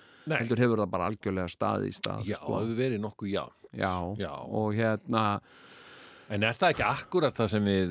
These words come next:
Speaker 1: ættum að vera að sækjast eftir? Sem þetta sé ekki alltaf svona ógurlegar bólur og, og, og síðan svona jafnist þetta út og er þetta ekki akkúrat, er þetta ekki
Speaker 2: Já.
Speaker 1: einmitt akkúrat af því að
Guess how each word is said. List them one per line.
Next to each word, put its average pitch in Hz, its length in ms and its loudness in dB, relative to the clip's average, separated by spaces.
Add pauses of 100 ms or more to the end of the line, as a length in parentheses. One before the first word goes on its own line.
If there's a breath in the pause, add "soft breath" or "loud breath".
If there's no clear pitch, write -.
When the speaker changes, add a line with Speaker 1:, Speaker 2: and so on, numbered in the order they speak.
(160)
Speaker 1:
ættum 95 560 -6
að 90 80 -6
vera 110 380 -2
að 107 180 0
sækjast - 420 -4
eftir? - 300 -6 (300)
Sem 92 280 -8
þetta 73 300 -12
sé 113 180 -4
ekki 92 220 -4
alltaf - 180 -12
svona 76 160 -10
ógurlegar 98 960 -2
bólur 110 460 -4 (580 soft breath)
og, 90 220 0
og, 87 320 -2
og 85 160 -4
síðan 92 400 -4
svona 80 320 -8
jafnist 113 500 -4
þetta 95 220 -4
út - 180 -6
og 87 220 -4
er 98 100 2
þetta 107 240 -4
ekki 87 160 -4
akkúrat, 90 1000 -4 (480 loud breath)
er 82 260 -8
þetta 92 220 -6
ekki 92 180 -4
Speaker 2:
Já. - 0 -
Speaker 1:
einmitt 113 320 -6
akkúrat - 1400 -6 (340)
af 101 240 -2
því 107 380 -6 (120)
að 92 520 2